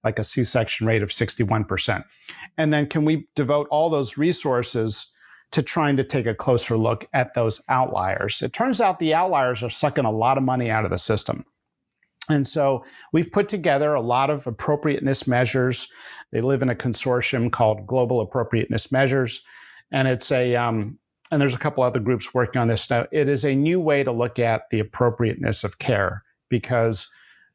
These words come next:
uh, a lot of doctors right now are speaking up on the excessive medical care in today's generation. We live in an era of the medicalization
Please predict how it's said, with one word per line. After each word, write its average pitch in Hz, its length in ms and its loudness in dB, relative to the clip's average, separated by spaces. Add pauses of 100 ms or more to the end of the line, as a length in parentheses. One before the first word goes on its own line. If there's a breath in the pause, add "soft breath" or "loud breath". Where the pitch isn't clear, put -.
uh, 131 200 0
a 135 160 2
lot 127 380 0
of 175 80 -4
doctors 156 480 0
right 120 200 0
now 120 280 0
are 110 120 0
speaking 143 540 0
up 127 220 0
on 113 200 0
the 113 120 0
excessive 117 800 0 (120)
medical 110 420 0
care 107 500 0
in 117 80 0
today's 110 400 0
generation. 104 760 -2 (400 loud breath)
We 151 160 -2
live 165 200 2
in 147 80 0
an 127 120 -2
era 123 400 0
of 120 140 0
the 110 80 -2
medicalization 117 1080 0